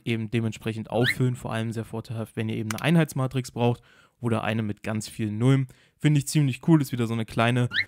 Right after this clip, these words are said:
Funktion, die man auch gar nicht so auf dem Schirm hätte, also dass man sich das vorstellen kann, dass es die überhaupt gibt. Fand ich sehr spannend, als ich das entdeckt habe. Und ansonsten war's das auch mit dem Tutorial.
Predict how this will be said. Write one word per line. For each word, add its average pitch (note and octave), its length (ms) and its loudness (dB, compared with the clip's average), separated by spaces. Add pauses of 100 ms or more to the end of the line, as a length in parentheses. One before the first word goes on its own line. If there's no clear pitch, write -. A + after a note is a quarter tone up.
Funktion, B2+ 580 0
die A#2 80 -6
man A2+ 160 -2
auch A2 180 -6
gar G#2+ 200 -4
nicht B2 160 -4
so A#2 400 -2 (100)
auf A2 140 -6
dem A2 100 -10
Schirm D3 380 4
hätte, C#3 280 2
also A2 160 -2
dass G#2+ 160 -10
man A2 140 -4
sich G#2+ 120 -10
das - 120 -14
vorstellen B2+ 400 -4
kann, B2 220 -4
dass A#2 120 -6
es A2+ 120 -10
die B2 100 -10
überhaupt A#2 420 -4
gibt. G3 280 2 (500)
Fand A#2+ 240 -2
ich A#2 160 -4
sehr A#2 380 0 (200)
spannend, A#2+ 360 -4
als G#2+ 160 -4
ich G#2+ 80 -14
das G#2+ 160 -8
entdeckt A2+ 340 -4
habe. A#2+ 300 2 (500)
Und A#2+ 120 -2
ansonsten C#3 380 0
war's C#3+ 200 0
das E3 120 -2
auch D#3 120 2
mit E3 180 2
dem D#3+ 140 0
Tutorial. D3 720 2